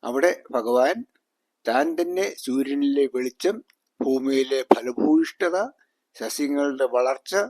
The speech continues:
ഭക്ഷണങ്ങളിലെ പോഷണം, തീയിലെ ചൂട്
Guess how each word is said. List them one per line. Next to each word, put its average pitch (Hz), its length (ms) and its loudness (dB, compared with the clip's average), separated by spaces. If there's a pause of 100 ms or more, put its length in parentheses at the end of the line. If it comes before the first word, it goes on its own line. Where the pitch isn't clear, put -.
(540)
ഭക്ഷണങ്ങളിലെ 139 840 -4
പോഷണം, 156 540 -4 (460)
തീയിലെ 151 560 2
ചൂട് 156 440 -2